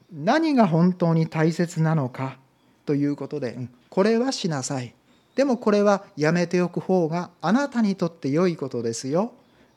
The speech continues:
ということで、神様の御心にかなうような取捨選択を、えー、神様が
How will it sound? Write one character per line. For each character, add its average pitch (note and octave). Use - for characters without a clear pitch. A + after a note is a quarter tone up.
と D#3
い D3
う D3+
こ D3+
と D3
で、 G3
神 A3+
様 F3+
の C#3+
御 D3
心 C4
に A#3+
か G#3+
な A#3+
う B3+
よ C4+
う A3+
な A#2
取 -
捨 B2
選 D3
択 D3
を、 A3+
え G#2+
ー、 -
神 E3
様 B2
が G2